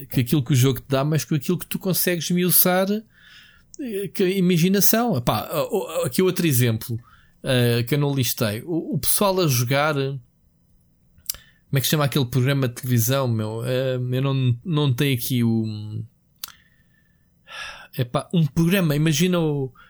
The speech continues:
eh, epá, qual é que era? Pá, o gajo fez uma pirâmide com sacos de dinheiro.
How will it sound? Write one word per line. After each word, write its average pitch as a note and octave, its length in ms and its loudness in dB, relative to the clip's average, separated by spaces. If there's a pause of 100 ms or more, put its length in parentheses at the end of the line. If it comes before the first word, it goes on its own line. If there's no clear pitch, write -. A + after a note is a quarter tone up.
(560)
eh, C#3 440 0 (100)
epá, - 180 -4
qual C#3 220 -2
é C#3 60 0
que C3 180 -6
era? C#3+ 380 -4 (1700)
Pá, D3 160 2
o D#3 80 2
gajo F3+ 200 2
fez F#3+ 140 4
uma F#3+ 140 4
pirâmide F3 500 2
com D#3+ 140 0
sacos D#3 300 2 (100)
de A#2+ 80 0
dinheiro. A2 400 2